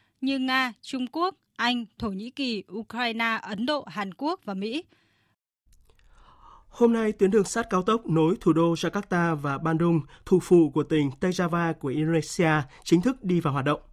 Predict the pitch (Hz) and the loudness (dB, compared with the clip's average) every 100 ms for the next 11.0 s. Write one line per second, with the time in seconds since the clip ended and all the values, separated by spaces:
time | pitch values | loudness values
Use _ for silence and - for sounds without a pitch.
0 | - - - - - 233 208 180 180 208 | -20 -20 -20 -8 4 4 4 2 2 4
1 | 170 - 233 - 185 185 247 170 160 220 | 2 0 -6 -2 -2 -2 2 2 2 2
2 | 208 - 160 147 180 180 180 175 - 185 | 2 0 -2 -2 0 0 0 -2 -2 0
3 | 165 160 - - 147 139 185 160 - 160 | 2 0 -4 -8 -8 -2 -2 -2 0 0
4 | 151 139 139 214 - - - 170 254 208 | 2 0 0 -4 -8 -14 -2 0 0 -2
5 | 196 160 170 165 160 147 165 226 226 226 | -4 -2 0 0 -2 -4 -2 -2 -2 -2
6 | 233 208 202 190 190 170 170 202 160 147 | -2 0 0 0 0 0 0 -2 -2 -2
7 | 131 - - _ _ _ - _ - - | -2 -6 -18 _ _ _ -20 _ -20 -4
8 | 175 180 220 202 196 160 156 156 139 - | -2 2 2 0 -2 -2 0 0 0 -6
9 | - - 170 180 165 202 - 170 170 165 | -6 2 2 4 2 2 -2 0 2 0
10 | - 165 156 135 - - 170 160 160 | 0 2 2 -2 -12 -8 -2 0 0